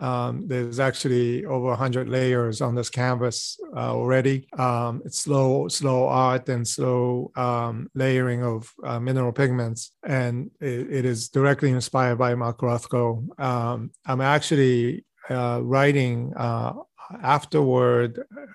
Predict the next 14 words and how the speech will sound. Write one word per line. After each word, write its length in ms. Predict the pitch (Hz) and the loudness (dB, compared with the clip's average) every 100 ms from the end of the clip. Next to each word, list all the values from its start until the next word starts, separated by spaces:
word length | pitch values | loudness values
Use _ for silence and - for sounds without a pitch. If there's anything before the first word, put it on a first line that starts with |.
| - | -4
essay 680 | 156 - - 127 113 117 117 | 0 0 2 0 0 -4 -6
for 560 | - 127 120 117 120 247 | -2 2 2 0 -2 -6
re-release 1000 | 143 147 151 185 139 139 143 143 120 - | 2 4 4 2 0 2 4 2 0 -4
of 300 | - 127 120 - | -2 -2 -4 -2
Mark 220 | 127 127 | -2 0
Rothko's 480 | 131 123 - 127 120 | 0 -2 -2 -4 0
writing, 480 | 123 127 117 110 110 - | 0 2 0 -4 -10 -6
uh, 240 | 123 113 | -2 0
that 140 | 120 120 | 0 0
was, 260 | 120 98 - | 0 -2 -4
that 100 | 120 | -2
was 200 | 117 - | -2 0
found 440 | 147 143 127 123 | 2 4 2 2
actually, 420 | 123 120 135 117 | 0 0 -2 -2